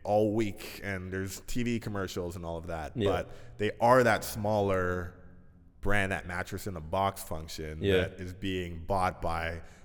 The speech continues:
Speaker 1: the massive, iconic Sleep Country Canadian retailer that's been around for decades, right?
Speaker 2: Facts.
Speaker 1: And it's like,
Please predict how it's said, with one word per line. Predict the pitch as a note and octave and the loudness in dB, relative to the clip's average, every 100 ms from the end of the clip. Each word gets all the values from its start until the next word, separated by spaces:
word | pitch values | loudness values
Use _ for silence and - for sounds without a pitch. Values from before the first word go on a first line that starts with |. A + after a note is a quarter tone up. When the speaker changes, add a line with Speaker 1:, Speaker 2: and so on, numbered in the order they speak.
| - | -12
Speaker 1:
the | F2+ | -10
massive, | F2+ F2 F2 - F#2+ E2 D#2 | -6 -2 -2 -4 -4 -6 -6
iconic | E2+ E2+ - F2 E2 E2 | -8 2 8 8 8 0
Sleep | - E2+ - | -6 -8 -6
Country | E2 E2 D#2+ D#2 | -4 -4 -4 4
Canadian | - E2+ D#2+ D#2+ | 8 8 6 -2
retailer | D#2+ D2+ D#2 D2 D2+ | -4 2 2 2 -2
that's | D2 | -6
been | - D2+ | -8 -8
around | D2 D2+ D2+ | -6 -8 -8
for | - | -10
decades, | - - G2+ - | -10 -12 -8 -2
right? | F#2 E2+ D2 | 0 0 -2
Speaker 2:
Facts. | D2 - - - - | -6 -8 -12 -14 -12
Speaker 1:
And | D#2 | -8
it's | D#2+ D2+ | -8 -6
like, | G2+ F2 E2+ | -4 -2 -4